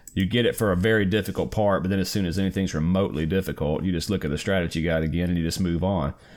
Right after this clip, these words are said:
And a lot of people will just get a strategy guide and follow through the whole game. I mean, it's kinda like, why are you even playing the game? Why don't you just look at the strategy guide and read it, you know, if you're not even gonna try to figure stuff out? But, uh, yeah, absolutely. I see what you're saying. And, um,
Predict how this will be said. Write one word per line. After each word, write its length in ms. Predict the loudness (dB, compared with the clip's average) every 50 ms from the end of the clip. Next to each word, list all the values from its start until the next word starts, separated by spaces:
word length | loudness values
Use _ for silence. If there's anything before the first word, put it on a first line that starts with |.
| -20 -20 -20 -8 -4
And 100 | 0 2
a 20 | 4
lot 140 | 4 2
of 60 | 2 2
people 240 | 0 0 0 0
will 140 | 0 2 2
just 420 | 2 2 2 0 0 -2 -6 -10 -18 _ -20 _ -20 _ -20 -20 -20 -20 -20 -20 -20 _ -20 -18 -16 -6 -2
get 140 | 0 0
a 40 | 0
strategy 420 | 0 0 2 2 2 2 2 0 0
guide 260 | 2 4 4 4 2
and 120 | 0 -4
follow 280 | -2 0 2 2 2 2
through 120 | 2 2
the 100 | 0 2
whole 160 | 2 2 2
game. 420 | 2 2 2 2 2 2 2 0 0 -2
I 40 | -4 -2
mean, 200 | 0 2 2 2
it's 180 | 2 2 0
kinda 120 | 0 0 0
like, 120 | 0 0
why 120 | 2 2 2
are 100 | 2 2
you 80 | 2
even 140 | 0 0 0
playing 260 | 0 2 2 2 2
the 80 | 2 2
game? 160 | 2 2 2
Why 40 | 2 2
don't 80 | 0
you 40 | 0
just 140 | 0 0 0
look 160 | 0 0 0 0
at 60 | -2
the 80 | -2
strategy 420 | -2 0 2 2 2 0 0 -2 -2
guide 280 | 0 2 2 2 0
and 100 | 0 0
read 180 | 2 2 0 0
it, 160 | -2 -4 -6 -4
you 120 | 0 2
know, 280 | 2 4 4 4 2 0 -2 -2
if 220 | -4 -4 -2 0
you're 100 | 0 2
not 160 | 2 2 2 2
even 160 | 2 2 2
gonna 140 | 0 0 0
try 160 | 0 0 0
to 60 | 0
figure 260 | 0 -2 0 0 0
stuff 280 | -2 0 -2 -2 0 0
out? 220 | 0 0 2 0
But, 160 | -2 -4 -4 -8 -14 -20 -20 -20 -20 -20 -20 -20 -6 -2
uh, 240 | 0 0 2 2 2
yeah, 160 | 2 2 2 2
absolutely. 400 | 2 0 0 0 2 2 2 0
I 60 | 0
see 100 | 0 0
what 80 | -2
you're 80 | 0 -2
saying. 400 | -2 2 2 2 4 4 4 2
And, 160 | 2 2 2 0
um, 380 | 0 0 0 0 0 -2 -4